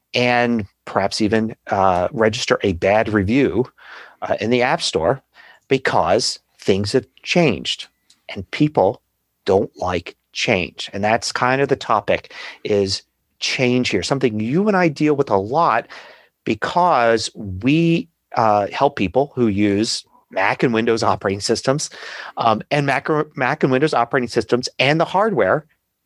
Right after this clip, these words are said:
changes. There are new versions that come out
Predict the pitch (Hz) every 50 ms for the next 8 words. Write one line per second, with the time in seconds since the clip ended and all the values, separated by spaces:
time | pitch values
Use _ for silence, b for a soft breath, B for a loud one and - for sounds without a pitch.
0 | _ _ _ - - - - 208 220 220 185 - - - - - - _ _ -
1 | 85 85 - 113 127 139 - 190 196 208 - - 101 78 85 - - - 107 -
2 | - 131 123 110 98 - -